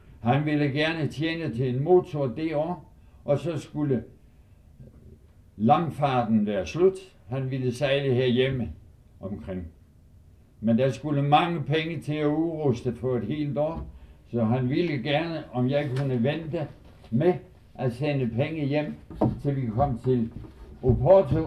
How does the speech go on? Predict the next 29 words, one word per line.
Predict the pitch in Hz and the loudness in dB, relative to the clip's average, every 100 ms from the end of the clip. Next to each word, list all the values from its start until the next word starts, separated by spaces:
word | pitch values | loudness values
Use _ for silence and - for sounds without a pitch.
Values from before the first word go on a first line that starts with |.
| - | 2
og | 139 | 4
lossede | 127 143 156 156 151 135 117 - | 8 10 8 4 -4 -2 -4 -2
den | 131 113 | -2 -2
første | - 131 127 - 123 - | -2 -2 -2 -4 -8 -4
fiskelast. | 110 110 117 98 76 - - - - - - - - - - - - - - - - - | -4 -4 -6 -6 -8 -14 -20 -20 -20 -20 -20 -20 -20 -20 -20 -20 -20 -20 -20 -20 -20 -6
Det | 151 165 143 - - | -2 -2 -4 -14 -10
med | 135 143 | -2 -2
pengene | 117 127 139 139 135 117 | 2 2 2 -4 -4 -2
var | 104 | -2
i | 101 | 0
orden. | 107 113 104 87 76 - - - - - - _ - _ - - - _ - - | 2 2 0 -8 -16 -20 -20 -20 -20 -20 -20 _ -20 _ -20 -20 -20 _ -20 -14
Men | 104 107 101 - | -4 -4 -4 2
for | 135 | 2
mit | 139 143 113 | 2 -2 0
vedkommende. | 110 82 92 85 80 73 - - - - - - - | -2 -2 -10 -10 -14 -16 -18 -20 -20 -20 -20 -20 -8
Men | 101 110 | 2 2
det | 135 170 | 2 -2
med | 160 | -2
to | 110 160 160 | 0 2 4
rejser | 139 104 104 | 4 2 -4
på | 82 98 | -6 -8
Newfoundland, | 95 90 87 90 82 78 76 - - - - - | -8 -10 -10 -10 -10 -12 -14 -20 -20 -20 -20 -2
det | 113 | 2
var | 139 | 4
ikke | 135 143 135 123 | 2 0 -2 -2
med | 120 127 123 | 0 0 -2
i | 127 | -2
mine | 107 117 123 113 | 0 0 0 -2
beregninger. | 110 95 90 82 80 73 - | -2 -2 -6 -8 -8 -10 -12